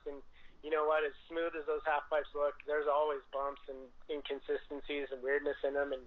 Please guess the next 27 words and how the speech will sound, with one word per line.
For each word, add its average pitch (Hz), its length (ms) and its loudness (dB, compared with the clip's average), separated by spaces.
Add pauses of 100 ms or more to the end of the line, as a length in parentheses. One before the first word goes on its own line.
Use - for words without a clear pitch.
and 139 160 -10
you 165 80 -2
need 196 160 4
to, 147 160 0
especially 151 560 2
now, 156 160 4
you 156 160 0
need 160 160 -2
to 143 80 -4
go 147 240 4
so 160 320 6
fast. 160 320 4 (880)
So, 147 160 4
like, 135 240 2 (880)
being 170 320 4
able 170 240 4
to 151 160 4 (560)
ride 151 320 4
with 147 100 -6 (140)
speed 156 400 -6 (160)
through 147 180 -4
chunder 147 600 4
and 131 100 -14 (240)
bumps 143 460 4
and 135 320 -6
whatever 147 340 6
may 143 160 4